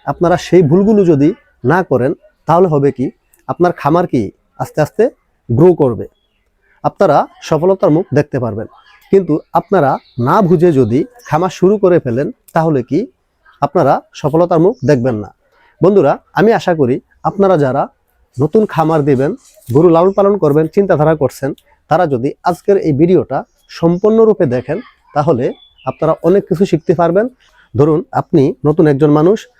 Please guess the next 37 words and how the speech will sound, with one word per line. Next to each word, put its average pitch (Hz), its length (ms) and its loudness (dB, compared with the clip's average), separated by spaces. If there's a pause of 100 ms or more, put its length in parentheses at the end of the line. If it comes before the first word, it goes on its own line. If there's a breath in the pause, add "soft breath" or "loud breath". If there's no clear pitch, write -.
(120)
আপনি 160 200 -4
চিন্তা 160 240 0
করছেন 160 320 -2
একটি 165 160 -2
খামার 120 320 -4
দিবেন, 104 240 -8 (540)
তাহলে 143 280 0 (320)
শুরুতে 196 360 0
আপনাকে 147 360 -2 (200)
যেই 147 260 2 (120)
বিষয়টা 143 380 0
মাথায় 135 280 -2
আনতে 123 160 -2
হবে, 110 220 -4 (580)
আপনার 170 260 0
কি 113 160 -4 (760)
খামারে 185 380 0
যদি 127 260 0 (320)
গরু 151 140 4
লালন 160 220 2
পালনে 180 260 2
যদি 139 220 2 (340)
ন্যূনতম 208 420 2
অভিজ্ঞতা 165 440 0
না 135 120 -2
থাকে 123 240 -6 (180)
তাহলে 143 260 0 (220)
আমি 165 220 2
মনে 190 220 2
করি 127 240 -2 (280)
আপনার 160 320 0
এই 156 100 2 (260)
খামার 151 340 -2
সেক্টরে, 123 380 -6 (380)
গরু 139 220 2
পালনের 180 360 -2
সেক্টরে 143 360 -2